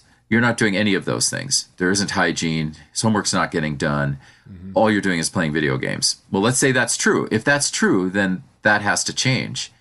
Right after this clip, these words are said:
And, you know, and one of the ways that will probably change is shared custody, because most of the time this complaint is le-, is, is, um, uh, given when there isn't shared custody, when usually it's the dad that's being complained about, and when he's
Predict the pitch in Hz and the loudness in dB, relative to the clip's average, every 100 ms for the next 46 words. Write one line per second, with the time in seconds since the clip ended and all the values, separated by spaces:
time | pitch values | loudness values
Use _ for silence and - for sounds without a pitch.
0 | _ _ _ _ - 90 78 - _ 101 | _ _ _ _ -4 -2 -2 -6 _ -2
1 | 80 78 - 107 95 117 131 113 104 98 | 0 0 0 0 2 2 2 2 2 2
2 | 90 67 - - 110 92 82 78 - 165 | 0 0 0 2 2 0 -4 -2 0 0
3 | 85 82 - 87 73 117 127 - 57 53 | 0 -2 0 0 -2 0 0 -2 -4 -6
4 | 78 95 82 104 - 80 82 98 80 73 | -6 -4 0 0 0 -4 -2 0 0 -2
5 | 71 - - _ _ _ _ _ - 107 | -8 -16 -20 _ _ _ _ _ 0 0
6 | - 87 - 107 139 - 101 92 98 98 | 0 -2 0 0 0 -4 -2 0 2 0
7 | - 92 76 - 90 82 - 78 73 69 | 0 -2 -2 -4 -4 -2 0 0 0 -4
8 | - _ _ _ - 67 64 67 - - | -8 _ _ _ -8 -4 -2 -4 -8 -18
9 | _ - 131 80 98 131 - - - 98 | _ 2 2 2 -2 -4 -8 -10 0 2
10 | 95 101 107 95 - - 95 - - - | 4 2 0 0 -2 0 0 -2 -4 -10
11 | - - 85 76 69 90 101 95 - 95 | -14 -4 -2 -2 -2 0 0 0 0 0
12 | 76 71 80 71 - 87 78 78 78 80 | 0 0 -2 -4 -2 -2 -4 -4 -4 -2
13 | 71 67 71 76 78 90 82 | 0 0 -2 -2 -4 -2 -4